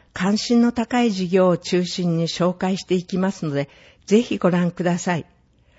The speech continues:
取り上げてほしい事業、知りたい情報も随時募集しております。問い合わせ、経営企画課、行政経営グループ、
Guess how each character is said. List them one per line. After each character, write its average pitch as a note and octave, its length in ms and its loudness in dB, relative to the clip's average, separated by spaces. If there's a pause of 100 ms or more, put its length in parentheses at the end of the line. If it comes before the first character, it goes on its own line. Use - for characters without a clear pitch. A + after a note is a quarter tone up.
(280)
取 F#3+ 220 2
り A#3+ 60 4
上 B3+ 80 2
げ B3+ 120 0
て A#3 120 -2
ほ F3 180 0
し F#3 260 -2
い D#3 80 -4
事 F3 160 -2
業、 D#3 320 0 (500)
知 - 220 -2
り A3 100 0
た A3 200 0
い G#3+ 80 -2
情 G3+ 220 4
報 G3+ 260 -2
も F#3+ 200 0 (240)
随 A#3 280 2
時 F#3+ 160 -2
募 D3+ 160 0
集 E3+ 280 -2
し - 120 -6
て F3 120 0
お E3 80 2
り D#3 120 -2
ま D#3+ 160 -4
す。 - 160 -16 (1900)
問 F#3 240 2
い F#3+ 80 4
合 F3 100 6
わ F3+ 120 2
せ、 - 300 -4 (340)
経 G#3 120 2
営 A#3 340 4
企 - 180 -18
画 F#3+ 180 -2 (140)
課、 F3+ 200 -4 (280)
行 B3 180 6
政 F#3 380 2
経 F#3 440 4
営 F3 40 0
グ E3+ 120 -2
ル E3+ 180 4
ー - 20 -6
プ、 - 260 -8